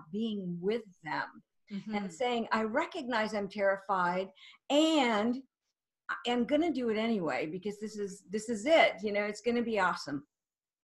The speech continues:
Speaker 1: Got right to the cliff, boom, and jumped, and the parachute caught us, and it was beautiful down. But I'll never forget that. It's like, if I can override my brain in that situation, <laughs> I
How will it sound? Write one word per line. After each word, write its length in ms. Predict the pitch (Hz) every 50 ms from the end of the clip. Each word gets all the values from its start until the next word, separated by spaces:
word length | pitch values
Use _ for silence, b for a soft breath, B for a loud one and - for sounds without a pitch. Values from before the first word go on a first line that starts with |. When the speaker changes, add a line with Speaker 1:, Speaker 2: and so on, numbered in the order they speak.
| _ _ B B B B B B B B _ - 180
Speaker 1:
Got 360 | 285 269 277 285 269 - 247
right 380 | 254 285 320 339 359 370 349 -
to 160 | 403 349 349
the 100 | 330 320
cliff, 520 | 320 - 330 320 330 330 302 269 269 - - -
boom, 720 | 220 208 220 277 311 320 330 330 320 311 294 277 262 262
and 240 | 262 262 262 226 196
jumped, 500 | - 208 277 285 294 302 349 330 - -
and 240 | 262 240 240 240 247
the 120 | 247 240 233
parachute 680 | 226 349 269 269 277 277 285 277 277 277 254 247 220 -
caught 320 | - 254 247 240 247 240 247
us, 220 | 240 247 247 254
and 160 | 240 226 220
it 80 | 214 214
was 160 | 214 220 202
beautiful 540 | 180 180 214 220 220 220 226 220 214 208 202
down. 460 | 196 214 208 208 202 202 196 190 202
But 200 | 180 208 190 - b b b b b _ _ _ _ _ _ _ _ _ -
I'll 160 | 226 247 262
never 260 | 262 269 277 277 294 294
forget 400 | 294 294 285 240 - 294 294 294 - _ -
that. 220 | 147 127 - - - - _
It's 200 | 208 202 208 -
like, 200 | 202 190 190 190 190 _ _ _ _ _ _ _ _
if 80 | 214 - - _ -
I 140 | 359 523 587 -
can 140 | 415 294 277
override 600 | 277 285 269 277 247 240 226 214 214 214 202 196
my 180 | 202 190 190 190
brain 540 | 175 160 185 190 190 190 190 185 185 185 175
in 360 | - 185 190 185 180 180 170 165
that 320 | 196 226 262 285 285 277
situation, 840 | - 311 302 254 - 302 294 285 277 277 294 302 - 294 285 277 320
<laughs> 680 | - - - - - - - - - - _ _ - -
I 60 | -